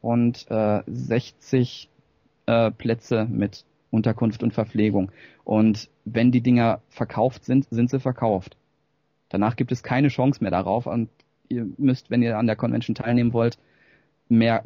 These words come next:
im Zweifelsfalle mehr Geld ausgeben für ein eigenes Hotelzimmer. Also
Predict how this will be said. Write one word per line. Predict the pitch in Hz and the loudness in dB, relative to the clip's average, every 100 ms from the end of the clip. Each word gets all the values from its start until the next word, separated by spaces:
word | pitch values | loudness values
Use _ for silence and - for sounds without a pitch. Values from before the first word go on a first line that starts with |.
| 127 | 0
im | 139 123 127 | 2 2 -2
Zweifelsfalle | - 143 139 139 135 123 | -4 0 0 0 0 2
mehr | 110 113 | 2 2
Geld | 110 101 | 0 -2
ausgeben | 104 107 117 113 | -4 -6 -6 -6
für | 110 | -6
ein | 110 | -8
eigenes | 80 101 107 - | -6 -8 -8 -10
Hotelzimmer. | - 98 95 104 90 - _ _ _ _ _ _ - | -8 -6 -6 -8 -8 -12 _ _ _ _ _ _ -4
Also | 107 107 104 | -2 0 -2